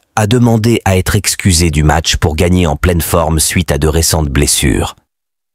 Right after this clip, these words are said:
Arsenal a apprécié cela car ils veulent que Thomas soit cent pour cent en forme pour les deux derniers mois de la saison. Rejouer en équipe de France, un objectif ? Bien sûr,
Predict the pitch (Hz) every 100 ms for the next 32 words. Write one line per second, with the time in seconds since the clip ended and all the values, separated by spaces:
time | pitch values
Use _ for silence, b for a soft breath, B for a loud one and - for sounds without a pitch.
0 | _ _ - - - 82 78 78 73 73
1 | - 82 - 78 80 80 78 - 71 80
2 | 76 92 85 - 78 92 85 82 - -
3 | 76 - - 98 - 87 - 92 80 73
4 | 71 - 80 69 65 73 73 73 80 78
5 | 80 82 78 73 69 69 69 - 73 65
6 | 55 - _ _ _ _ _ _ _ _
7 | _ _ - 80 80 82 78 78 80 -
8 | 69 73 - 85 101 - - - - 67
9 | 67 65 76 - 87 - - - _ _
10 | _ _ _ _ - 71 71 - 135 78